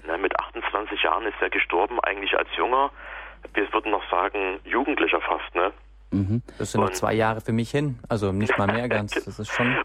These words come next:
Speaker 1: Und, und da war der schon so reif und, äh, und voll Feuer, Flamme, äh,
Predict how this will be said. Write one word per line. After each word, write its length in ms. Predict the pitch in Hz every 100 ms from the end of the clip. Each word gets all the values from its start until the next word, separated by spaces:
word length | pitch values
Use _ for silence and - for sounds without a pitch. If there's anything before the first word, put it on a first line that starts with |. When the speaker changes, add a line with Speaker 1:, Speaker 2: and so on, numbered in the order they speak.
| -
Speaker 1:
Und, 180 | 127 123 - - -
und 140 | - 110
da 80 | 104
war 140 | 107
der 120 | 123
schon 240 | 113 113 117
so 160 | 123 117
reif 320 | 80 87 139 - -
und, 280 | 104 104 104
äh, 320 | 101 98 101
und 220 | - 92 -
voll 320 | - 98 110 113 -
Feuer, 200 | 101 95 -
Flamme, 400 | 90 107 117 -
äh, 160 | - 95